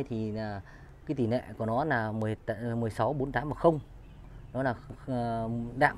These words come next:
mười sáu và lân bốn tám và kali là không có. Thì cái nhược điểm của, ờ, đối với, ờ,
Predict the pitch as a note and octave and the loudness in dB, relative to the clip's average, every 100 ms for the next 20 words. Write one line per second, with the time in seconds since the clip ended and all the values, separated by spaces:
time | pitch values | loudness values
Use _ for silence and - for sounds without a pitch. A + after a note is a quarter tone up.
0 | A#2 B2+ A2+ B2 F3 D#3 A2+ C3 D3+ B2+ | 0 -2 4 4 4 0 2 2 2 0
1 | C3+ A#2+ C#3 D3+ - G#2+ A2 C3+ C#3+ C3+ | 2 4 4 0 -6 -8 -2 2 4 2
2 | - C3 B2+ D3+ - - - - - - | 2 4 6 6 2 -4 -4 -8 -12 0
3 | C#3 C#3 D#3+ C#3+ C#3+ G2+ G2+ G#2 G2+ A2 | 2 6 6 6 4 4 0 -2 0 2
4 | A2+ C#3 F3+ F3+ E3+ D3+ D3+ D3 C#3+ | 4 4 4 6 6 8 6 4 0